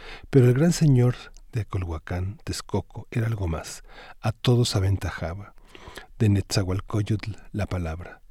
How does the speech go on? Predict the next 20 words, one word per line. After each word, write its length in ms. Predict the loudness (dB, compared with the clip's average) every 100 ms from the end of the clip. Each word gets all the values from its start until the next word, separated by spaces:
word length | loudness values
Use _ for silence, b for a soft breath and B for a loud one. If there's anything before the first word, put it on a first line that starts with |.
| B B B
de 120 | -4 0
Yoyontzin 800 | 0 0 0 -2 -4 -4 -4 -8
el 160 | -6 -6
canto. 560 | -4 -4 -4 -8 -10 -10 B B B -2
Palabras 460 | 2 4 2 0
divinas, 600 | 0 2 4 2 -2 -8 -12 -2
cantos 380 | -2 0 -4
divinos. 580 | -4 -4 -4 -4 -6 -6 B B B
En 120 | 6
el 80 | 8
interior 380 | 6 4 2 4
de 60 | 2
su 100 | 2
corazón, 580 | 0 -2 0 2 2 0
el 140 | 0
dador 280 | 0 0 0
de 80 | 0
la 120 | 0
vida 240 | 0 -2 -4
canta, 520 | -2 -2 -4 -8 -12